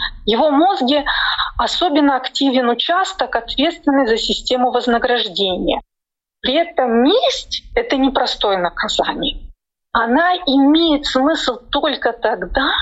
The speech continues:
когда она включает в себя особое послание, чтобы человек, который осуществил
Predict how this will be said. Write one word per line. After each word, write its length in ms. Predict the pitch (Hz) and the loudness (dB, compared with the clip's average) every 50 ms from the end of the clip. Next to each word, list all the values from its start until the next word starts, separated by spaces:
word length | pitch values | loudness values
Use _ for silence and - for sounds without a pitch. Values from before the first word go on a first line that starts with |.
| - 480 370 285 - - - | 0 0 0 -2 -2 -4 -4
когда 420 | - 262 233 220 220 277 294 311 311 | -4 -2 -2 0 0 0 0 2 2
она 180 | 277 262 262 262 | 2 0 0 0
включает 600 | - - - 254 240 - - - 277 302 302 - | -2 -4 -2 -2 -2 -2 0 0 0 0 0 -2
в 40 | - | -4
себя 300 | - - 240 214 254 - | -4 -4 -4 -2 -2 -4
особое 720 | - - - 220 - - - 254 254 262 240 208 254 247 233 | -4 -4 -4 -4 -4 -4 -2 0 0 0 0 0 0 0 0
послание, 880 | 233 - 240 - - - - 247 240 220 190 180 180 175 - 185 185 - | 0 -2 -4 -4 -4 -2 0 0 0 0 -2 -2 -4 -4 -4 -4 -4 -4
чтобы 340 | - - - - 240 254 285 | -6 -2 -2 -2 -2 -2 -2
человек, 600 | - - 285 294 302 302 262 269 302 311 247 - | -2 0 0 2 2 2 2 2 0 0 0 0
который 420 | - 233 233 - 269 262 254 240 | -2 -4 -2 0 0 0 0 0
осуществил 1200 | - - - - - - 294 269 - - 302 269 - - - - 262 285 285 285 240 202 208 - - | 0 -2 -2 -2 -2 -2 -4 -4 -2 -2 -4 -4 -6 -6 0 2 2 4 4 4 2 2 -2 -8 -8